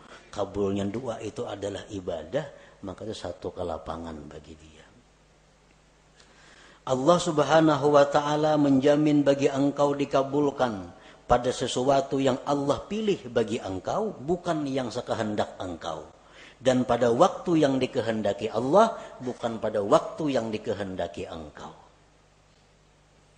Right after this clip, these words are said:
Walhasil daripada doa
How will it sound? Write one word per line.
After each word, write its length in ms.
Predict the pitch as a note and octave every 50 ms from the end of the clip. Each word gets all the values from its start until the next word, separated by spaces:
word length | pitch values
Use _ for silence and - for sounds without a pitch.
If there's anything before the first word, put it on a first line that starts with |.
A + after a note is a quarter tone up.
| _ _ _ _ _ _ _ _ _ _ _ - - _ _ _ _ _ _ _ _ _ _ _ _ _ _ - - _ _
Walhasil 800 | - G#2+ A2 A2+ G#2+ - A2 A2 G#2 - C#3 D3 C#3+ A#2 G#2+ G#2+
daripada 560 | A2+ A2+ A2+ G#2 G#2+ G#2+ - - G#2 G2 G#2 G2
doa 480 | F#2 G2 G#2+ G2+ - - G2+ G2 -